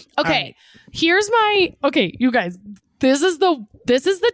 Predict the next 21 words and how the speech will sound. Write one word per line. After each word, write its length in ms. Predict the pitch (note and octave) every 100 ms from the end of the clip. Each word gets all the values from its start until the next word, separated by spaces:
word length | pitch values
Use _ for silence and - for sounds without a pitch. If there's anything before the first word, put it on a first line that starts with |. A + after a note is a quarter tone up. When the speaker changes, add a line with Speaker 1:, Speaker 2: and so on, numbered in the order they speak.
| D4
Speaker 2:
dumbest 420 | G#3+ G#3+ A3 A#3
rant 240 | G#3+ G3+ A3
and 80 |
rave 240 | G3+ F#3 F#3
of 100 | F3+
all 200 | D#3+ F3+
time, 440 | - D#3+ E3+ C4 -
but 160 | G#3+ -
it 120 | G#3+
has 440 | - C#4 G3+ G#3 -
to 80 |
be 160 | C#4+ F4
said. 460 | - D#3+ B2 D#3 A3+
Speaker 1:
<laughs> 60 | _ _ _ _ _ - - - - -
Okay. 240 | - D3+ - _ _
Speaker 2:
W-, 160 | A3 A3 _
snoring. 840 | - - - A3 G#3 G#3 E3+ - - _ _ _ _ _ _ -
Snoring 580 | - - C4 C#4 F#4 B4
Speaker 1:
Oh. 20 |
Speaker 2:
is 140 | A4 F4
the 140 | D4+